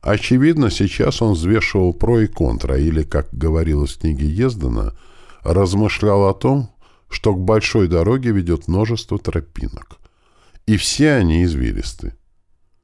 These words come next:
Пропасть позади него скрылась под облаком голубоватого тумана, и Ивар больше не мог разглядеть огней и контуров гигантских механизмов. «Вид и способ подтверждения мы можем обсудить», —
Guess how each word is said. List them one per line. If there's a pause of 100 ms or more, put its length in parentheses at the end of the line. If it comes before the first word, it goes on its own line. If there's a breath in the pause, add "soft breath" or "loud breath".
(680)
Пропасть
позади
него
скрылась
под
облаком
голубоватого
тумана, (440 soft breath)
и (140)
Ивар
больше
не
мог
разглядеть
огней
и
контуров
гигантских
механизмов. (1500)
«Вид
и
способ
подтверждения
мы
можем
обсудить», —